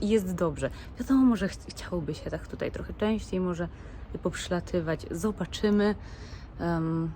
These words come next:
no następny już wypad jest tam za miesiąc z kawałkiem, y, więc, em, na razie się jeszcze nie żegnamy. Były jeszcze chyba dwa pytania o aktualne miejsce zamieszkania, czy mieszkamy z rodzicami, e, więc aktualnie mieszkamy,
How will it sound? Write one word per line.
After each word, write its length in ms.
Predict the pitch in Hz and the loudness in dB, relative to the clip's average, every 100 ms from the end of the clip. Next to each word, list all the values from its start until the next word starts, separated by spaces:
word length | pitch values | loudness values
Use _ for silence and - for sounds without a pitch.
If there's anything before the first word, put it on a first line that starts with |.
| - | 0
no 140 | 196 214 | 4 6
następny 640 | 208 - 202 202 190 196 | 4 4 6 6 4 2
już 320 | 185 180 - | 4 2 0
wypad 520 | 175 170 - 175 170 | -2 -2 2 2 2
jest 260 | 170 160 - | 2 0 0
tam 300 | 160 156 151 | 0 2 2
za 100 | 156 | 2
miesiąc 460 | 156 160 170 165 - - - | 0 0 0 0 -2 -10 -10
z 160 | - - | -10 -2
kawałkiem, 560 | 156 165 160 - 175 - - - - - | 2 4 4 4 0 0 -6 -10 -8 -2
y, 300 | 165 160 170 | 2 2 2
więc, 340 | 170 170 170 170 - - - | 2 2 0 -4 -10 -10 -6
em, 260 | 57 - - - - - - | -6 -6 -6 -8 -8 -4 2
na 80 | 208 | 4
razie 280 | 208 247 254 | 4 4 4
się 120 | - | 6
jeszcze 240 | 220 - 190 | 4 4 2
nie 140 | 190 | 4
żegnamy. 420 | 180 165 135 139 139 | 2 2 2 0 2
Były 220 | 170 190 | 6 8
jeszcze 240 | 190 185 175 | 8 4 -2
chyba 220 | 175 175 | 2 0
dwa 240 | 156 185 | 4 2
pytania 600 | - 196 180 175 175 170 - | 2 0 0 0 2 2 0
o 140 | 165 - | -2 -2
aktualne 520 | 165 - 170 151 139 | -4 -2 0 2 0
miejsce 360 | 135 139 - | 0 -2 -6
zamieszkania, 600 | 139 135 - - 143 156 | -2 -2 -2 -2 -2 -2
czy 140 | 170 165 | -2 -4
mieszkamy 440 | 156 - 156 156 | -4 -2 0 0
z 100 | 135 | 2
rodzicami, 640 | 165 165 160 - 120 135 - - - | 2 2 0 -2 -2 0 -2 -6 -2
e, 240 | 143 143 | 0 0
więc 240 | 151 156 - | 0 -2 -4
aktualnie 580 | - - 165 127 - - - | -8 -4 -2 0 -2 -6 -4
mieszkamy, 500 | 165 - 185 175 | -4 0 2 2